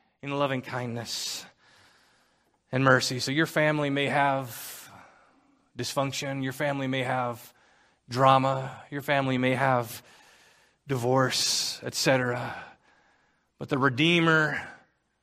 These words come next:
who can use the Levites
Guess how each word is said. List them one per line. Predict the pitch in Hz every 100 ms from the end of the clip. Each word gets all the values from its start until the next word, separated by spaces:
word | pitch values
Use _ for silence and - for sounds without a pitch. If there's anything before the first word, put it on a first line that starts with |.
| _ -
who |
can | 127 131
use | 135 147 147 143 127 - - - - _ _ _ _ -
the | 123
Levites | 123 135 117 104 107 - - -